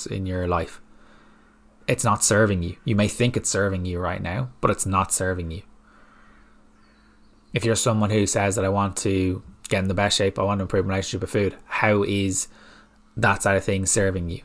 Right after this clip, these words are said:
It might be that it's a social interaction thing, it's a value that it brings your family and things together. That's different.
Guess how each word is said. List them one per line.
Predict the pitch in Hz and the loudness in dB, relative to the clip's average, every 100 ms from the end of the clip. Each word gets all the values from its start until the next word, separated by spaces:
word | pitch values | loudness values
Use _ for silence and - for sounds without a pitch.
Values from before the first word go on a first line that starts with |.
| - - - - _ _ _ _ _ _ _ _ _ _ - | -18 -20 -20 -20 _ _ _ _ _ _ _ _ _ _ -2
It | 113 | 2
might | 101 104 | 4 4
be | 113 98 | 4 2
that | 98 | 4
it's | 98 - | 4 2
a | 101 | 2
social | - 101 104 | 2 2 2
interaction | 98 101 95 101 95 | 0 2 2 2 -2
thing, | 101 92 | -2 -2
it's | 92 | -2
a | |
value | 98 98 101 | 0 2 2
that | 95 92 | 2 0
it | - | 0
brings | 98 95 | 0 0
your | 95 | -2
family | - 95 92 90 | 2 2 2 -2
and | 90 | -4
things | 92 87 | -4 0
together. | 104 82 - | 0 -2 0
That's | 95 - | 0 0
different. | - 95 98 - - | -2 -2 -4 -12 -16